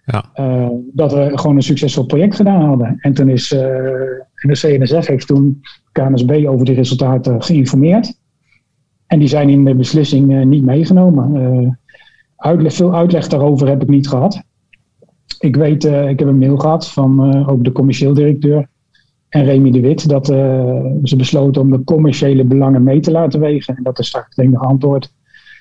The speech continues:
Speaker 2: Terwijl toen wij het, eh, project begonnen, toen is het totaal niet over commerciële belangen gesproken. Het ging er eigenlijk alleen om dat we een, eh, een, een Nederland een voordeel wilden geven met een, eh, met een veel snellere helm.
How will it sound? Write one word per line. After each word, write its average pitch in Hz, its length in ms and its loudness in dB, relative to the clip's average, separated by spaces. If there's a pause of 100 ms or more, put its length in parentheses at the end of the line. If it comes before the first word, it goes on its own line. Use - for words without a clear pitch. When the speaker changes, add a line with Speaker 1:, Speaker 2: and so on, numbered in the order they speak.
(160)
Speaker 2:
Terwijl 135 220 0
toen 143 120 2
wij 143 160 2
het, 135 140 -2
eh, 139 300 2
project 135 280 0
begonnen, 131 680 0 (340)
toen 135 160 0
is 131 160 -2
het 135 100 -4
totaal 156 320 0
niet 139 180 2
over 123 180 0
commerciële 135 480 0
belangen 143 340 2
gesproken. 135 600 -2 (180)
Het 127 140 -4
ging 135 180 2
er 127 60 0
eigenlijk 127 300 -2
alleen 135 240 2
om 127 100 2
dat 123 120 0
we 127 60 0
een, 127 240 2
eh, 123 160 0 (1000)
een, 143 200 0
een 127 120 2
Nederland 135 360 2
een 135 60 0
voordeel 147 360 0
wilden 160 240 2
geven 147 420 0
met 123 160 -2
een, 131 140 2
eh, 127 380 2
met 127 100 2
een 120 80 2
veel 131 160 -2
snellere 127 340 -4
helm. 127 220 -2